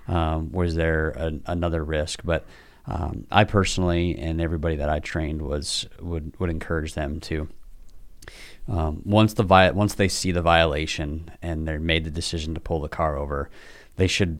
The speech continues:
already be making the decision in their head of whether that's gonna be a citation or a warning, um, before they even approach the car.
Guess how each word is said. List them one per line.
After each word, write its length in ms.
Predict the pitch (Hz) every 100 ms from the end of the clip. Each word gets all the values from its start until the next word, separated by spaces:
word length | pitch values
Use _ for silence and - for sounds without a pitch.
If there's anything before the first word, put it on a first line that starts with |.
| -
already 300 | 85 92 92
be 100 | 87
making 320 | 82 82 82
the 80 | 78
decision 320 | 73 - 80
in 60 | 78
their 100 | 78
head 260 | 82 76 76
of 140 | 78
whether 240 | 78 80
that's 240 | 78 80 -
gonna 140 | 76
be 140 | 73 76
a 80 |
citation 580 | 73 71 76 80 80 80
or 80 | 76
a 80 | 73
warning, 520 | 73 76 73 76 92 - - - -
um, 440 | 87 80 78 80 - 95
before 380 | 90 - 95 95
they 120 | 90
even 240 | 87 85 85
approach 400 | 85 85 82 -
the 80 |
car. 400 | 90 82 80 92